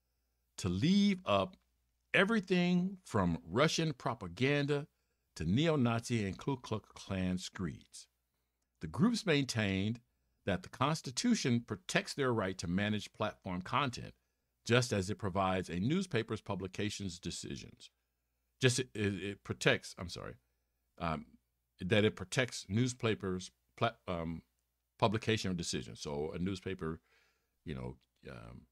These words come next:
eh, have, has editorial freedom about what goes on their platform.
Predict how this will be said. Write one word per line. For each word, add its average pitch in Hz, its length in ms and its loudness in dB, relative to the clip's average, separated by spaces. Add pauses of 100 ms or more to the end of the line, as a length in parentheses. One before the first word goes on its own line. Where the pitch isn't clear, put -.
(1120)
eh, 101 100 -2 (200)
have, 113 420 2
has 117 420 2
editorial 113 520 0
freedom 113 440 0
about 85 300 -2
what 113 260 0
goes 92 260 2
on 90 220 -2
their 82 140 -2
platform. 57 640 -8